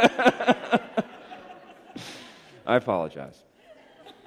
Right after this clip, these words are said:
The larger child moves to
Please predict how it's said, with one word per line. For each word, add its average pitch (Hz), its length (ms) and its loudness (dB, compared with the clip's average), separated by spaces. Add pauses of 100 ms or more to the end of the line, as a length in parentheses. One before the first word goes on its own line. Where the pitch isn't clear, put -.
(4000)
The 127 80 2
larger 180 420 4
child 165 600 4 (240)
moves 175 560 0 (100)
to 156 420 2